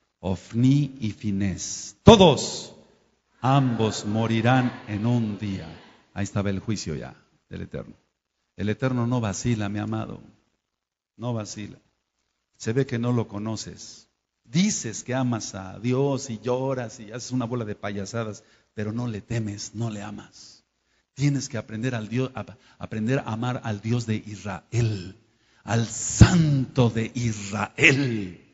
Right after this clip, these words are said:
Cuando me pongo a estudiar Torah en la casa de ustedes o en el consultorio, yo le digo, "Padre, dame jochma, humildad para aprender tu Torah. Lléname, Padre."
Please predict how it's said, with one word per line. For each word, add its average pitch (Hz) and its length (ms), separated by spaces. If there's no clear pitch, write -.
Cuando 135 280
me 139 120
pongo 196 420
a 180 140
estudiar 160 560
Torah 160 280
en 175 60
la 160 120
casa 165 260
de 139 80
ustedes 170 460
o 147 60
en 143 60
el 131 60
consultorio, 139 800
yo 151 120
le 139 100
digo, 131 320
"Padre, 113 500
dame 175 460
jochma, 107 760
humildad 135 580
para 123 140
aprender 123 320
tu 120 140
Torah. 107 420
Lléname, 139 720
Padre." 90 340